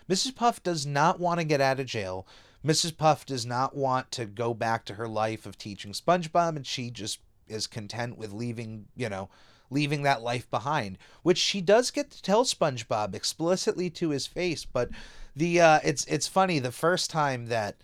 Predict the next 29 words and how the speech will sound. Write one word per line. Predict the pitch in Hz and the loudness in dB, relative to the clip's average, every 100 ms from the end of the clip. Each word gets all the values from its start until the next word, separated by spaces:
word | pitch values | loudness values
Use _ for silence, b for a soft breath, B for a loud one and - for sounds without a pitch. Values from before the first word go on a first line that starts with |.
| b b b b - | b b b b 0
uh, | 120 110 | 4 4
the, | 107 120 117 | 2 -2 -2
we, | 127 117 | -4 -6
we | 123 135 | -4 -4
mentioned | 135 131 143 127 | -2 -2 -2 -2
the, | 117 | -2
the | 113 | -4
rocks, | 107 120 131 113 - - | 2 6 6 6 -2 -2
they | 120 | -2
get | 117 120 | -2 -4
thrown | - 123 117 | -4 -4 -2
into | 120 113 107 | -4 -6 -6
the | 107 | -2
rock | 113 113 - | 2 2 0
pile. | 113 110 107 107 | 0 2 4 2
They | 127 143 | 0 -2
communicate | 160 147 156 131 151 147 - | -2 0 0 0 0 -2 -2
to | |
Missus | 131 123 - - | -4 -2 -2 -4
Puff, | - 127 113 | 2 2 2
which | 113 104 | -2 -4
she | - 139 | -2 -2
freaks | - 135 113 - | 0 -2 0 2
out | 131 120 | 4 6
at. | 107 101 - _ | 6 4 0 _
Now, | - 123 117 110 - _ - - - _ _ - | 0 4 6 4 -2 _ -20 -20 -20 _ _ -8
the, | 131 131 143 | -4 -2 0
the | 135 | 0
guards | 120 156 233 226 123 - | 4 6 8 6 0 -4